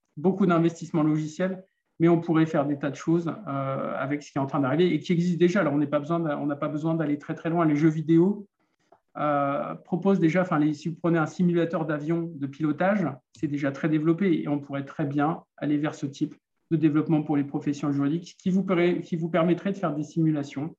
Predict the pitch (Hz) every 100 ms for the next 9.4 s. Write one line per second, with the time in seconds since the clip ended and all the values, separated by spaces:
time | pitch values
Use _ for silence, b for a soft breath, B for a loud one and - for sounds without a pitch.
0 | _ - _ _ _ _ - 139 139 165
1 | 151 147 170 151 151 - 139 147 151 143
2 | 165 139 143 151 160 151 151 160 160 _
3 | _ _ - 165 180 156 143 135 135 135
4 | 139 156 151 151 143 143 143 139 160 151
5 | 156 143 139 135 - 151 175 175 - _
6 | _ - 131 147 - 135 143 - 143 143
7 | 143 147 143 139 143 139 139 143 135 135
8 | 135 131 123 107 - 151 139 170 160 180
9 | 170 151 147 -